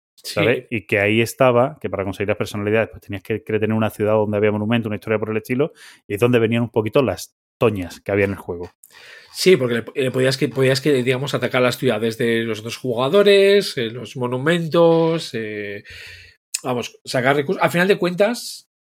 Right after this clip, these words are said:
Speaker 2: algo te tenías que pegar. No es un juego de conflicto, eh, per se,
Speaker 1: Y el
Speaker 2: pero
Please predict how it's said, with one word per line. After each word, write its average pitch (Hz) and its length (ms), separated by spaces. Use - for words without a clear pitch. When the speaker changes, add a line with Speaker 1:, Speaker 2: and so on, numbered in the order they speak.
Speaker 2:
algo 196 380
te 170 120
tenías 127 280
que - 80
pegar. 104 320
No 120 80
es 127 80
un 151 80
juego 139 240
de 131 100
conflicto, 131 680
eh, 107 440
per 127 140
se, - 340
Speaker 1:
Y 131 100
el 110 60
Speaker 2:
pero 151 280